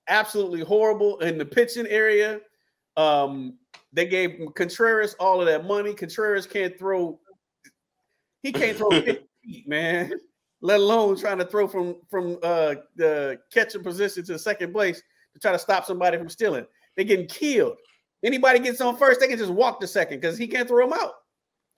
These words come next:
Speaker 1: So that's w-, another huge issue that they have. Uh, you've been talking about the pitching. The pitching has just, just been absolutely horrible.
Speaker 2: Oh, it's horrible.
Speaker 1: Um, this is one of those seasons, you know, it,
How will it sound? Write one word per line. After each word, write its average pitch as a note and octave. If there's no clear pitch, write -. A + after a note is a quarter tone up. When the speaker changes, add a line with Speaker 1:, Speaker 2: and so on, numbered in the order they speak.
Speaker 1:
So F3
that's A#3
w-, F#3
another G#3+
huge G3
issue E3
that D3
they C3+
have. C3
Uh, C#3+
you've G3+
been G3+
talking G3+
about F3+
the D#3+
pitching. G#3
The D#3
pitching G3
has E3
just, D#3+
just D#3+
been D#3
absolutely D#3+
horrible. F3
Speaker 2:
Oh, D#3
it's -
horrible. D#3+
Speaker 1:
Um, C#3+
this B3+
is A3+
one A3
of G#3+
those G#3
seasons, G3
you F#3+
know, F3+
it, G3